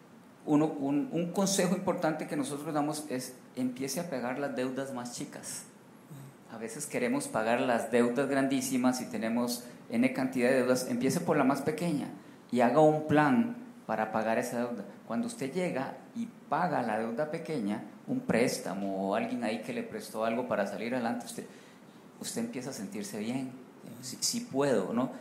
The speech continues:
Y después, poco a poco, hacemos como una bola de nieve de que ya el dinero que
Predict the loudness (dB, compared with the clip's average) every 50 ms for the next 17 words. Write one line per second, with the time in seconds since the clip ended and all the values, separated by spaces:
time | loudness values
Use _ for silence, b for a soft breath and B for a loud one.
0 | B B B 2 2 2 2 2 -2 -4 -6 -6 -6 -6 -4 -4 -4 -2 -2 -2
1 | 2 4 4 4 2 2 -4 -8 -8 -8 -6 -6 -6 -6 -6 0 4 4 6 6
2 | 8 6 6 6 6 4 4 2 2 0 0 -2 -2 -2 -4 -4 -6 B B B
3 | B B B B -2 0 4 4 6 4 4 2 -4 -8 -8 -6 -4 -2 -2 -2
4 | -2 0 0 2 2 2 2 0 0 -2 -2 0 0